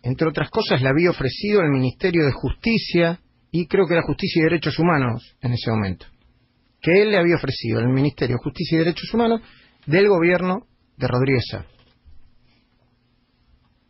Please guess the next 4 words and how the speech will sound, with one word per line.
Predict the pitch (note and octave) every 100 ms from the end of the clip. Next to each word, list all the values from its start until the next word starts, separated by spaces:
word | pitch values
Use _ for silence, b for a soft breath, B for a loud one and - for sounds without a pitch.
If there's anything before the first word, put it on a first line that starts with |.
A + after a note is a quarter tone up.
| _ _ _ _ _ _ _ _ _ _ _ _ _ _ _ _ _ _
Y | A#3
Moró | A3+ D3 F3 G#3
le | C3+
dijo | D3 - D#3+